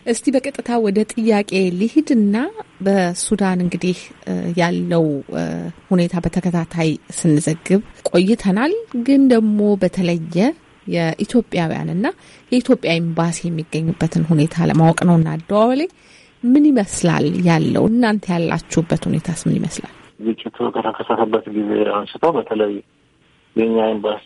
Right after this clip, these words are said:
Speaker 2: ወደ መሀል ከተማ የሚገኝ በመሆኑ ከኤምባሲ ለመውጣት ለመግባት አስቸጋሪ ሁኔታ ነው ያለ። ዲፕሎማቶቻችንም በያሉበት በየመኖሪያ ቤታቸው ሆነው እየተጠባበቁ ነው ያሉት። እነሱም ወደ ስራ ወደ፣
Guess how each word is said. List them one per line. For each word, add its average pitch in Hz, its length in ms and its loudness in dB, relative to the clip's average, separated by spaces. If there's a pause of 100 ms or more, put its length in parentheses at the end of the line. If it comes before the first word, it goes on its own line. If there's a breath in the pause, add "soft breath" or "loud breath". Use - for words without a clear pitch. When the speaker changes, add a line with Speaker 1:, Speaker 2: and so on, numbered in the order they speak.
(120)
Speaker 2:
ወደ 104 200 -2 (160)
መሀል 98 300 -2
ከተማ 101 320 -8
የሚገኝ 98 480 -6
በመሆኑ 101 380 0 (960)
ከኤምባሲ 107 520 -2
ለመውጣት 104 440 -2 (300)
ለመግባት 107 440 0
አስቸጋሪ 92 600 -2
ሁኔታ 92 340 -4
ነው 90 140 -6
ያለ። 95 180 -4 (140)
ዲፕሎማቶቻችንም 127 1080 -4 (160)
በያሉበት 104 760 -2
በየመኖሪያ 101 540 -4
ቤታቸው 101 520 -6
ሆነው 107 320 -2 (480)
እየተጠባበቁ 104 760 -4
ነው 104 140 -6
ያሉት። 123 320 -2 (420)
እነሱም 214 480 -2
ወደ 104 200 -2 (880)
ስራ 104 80 -2 (120)
ወደ፣ 226 180 -2